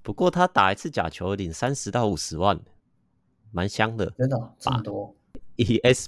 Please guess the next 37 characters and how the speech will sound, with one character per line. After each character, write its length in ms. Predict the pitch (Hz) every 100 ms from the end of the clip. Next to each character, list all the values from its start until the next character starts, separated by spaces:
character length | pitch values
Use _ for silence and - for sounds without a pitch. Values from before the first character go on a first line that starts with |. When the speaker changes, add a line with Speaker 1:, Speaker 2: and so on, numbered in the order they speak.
| -
Speaker 1:
B 200 | 285 151
L 180 | 139 120
的 140 | 110
月 180 | 123 120
薪 220 | - 117
来 160 | 104 95
看， 380 | - 110 98 98
应 100 | 107
该 160 | 107 104
是 380 | 101 98 90 90
蛮 160 | 80 78
多 220 | 85 80
的 80 | -
吧？ 260 | - - _ _ _ _ _ -
Speaker 2:
可 100 | 131
以 60 |
叫 140 | 127 131
林 180 | 120 -
炳 160 | 113 110
胜 320 | 127 117 110
打 180 | - -
一 60 |
下 120 | - -
啊， 140 | - - _ _ _ - _
林 180 | 120 131
炳 120 | 120
胜 200 | 113 113
不 80 | 113
知 40 |
道。 80 | 110
<laughs> 1160 | 113 160 - 143 - 190 - - - - - - - - -
Speaker 1:
林 100 | 104
北 100 | 117
生 200 | 123 113
还 120 | 107
可 160 | 98 104
以 140 | 107